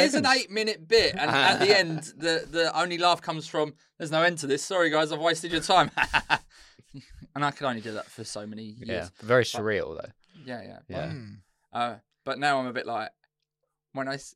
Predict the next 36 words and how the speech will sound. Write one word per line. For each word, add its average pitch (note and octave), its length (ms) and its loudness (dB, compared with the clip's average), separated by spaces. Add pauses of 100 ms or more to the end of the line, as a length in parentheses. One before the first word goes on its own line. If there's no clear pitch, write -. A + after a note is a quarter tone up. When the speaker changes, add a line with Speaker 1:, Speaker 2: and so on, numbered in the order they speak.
Speaker 1:
when B2 140 -12
I C3+ 100 -8
see C3 240 -10
a C3+ 60 -10
comedian B2 480 -12
who's, A2 240 -14
like, G2 140 -16
really A2 240 -12
surreal, A2+ 640 -12 (360)
it's - 140 -20
like, - 100 -20 (100)
"Oh, - 60 -20 (240)
not A#2 140 -20 (120)
this." - 520 -18 (140)
<laughs> - 60 -6 (3000)
Speaker 3:
So D3+ 180 -4
for C#3 80 -4
people D3 160 -2
that B2+ 160 -4
don't B2 180 -4
know, A#2 220 -8
Joey A2+ 340 -10
was G#2+ 160 -14
a G2+ 60 -20
very B2 220 -6
surreal A#2 520 -8
lad. G#2 160 -8
Speaker 1:
I've D3+ 120 0
sold E3+ 340 0
out D3+ 180 4
without A#2+ 300 -4
Speaker 3:
And A#2+ 120 -4
Speaker 1:
making A#2+ 120 -6
any B2 100 -6
Speaker 3:
he's, A#2+ 80 -10
Speaker 1:
money. B2 240 -10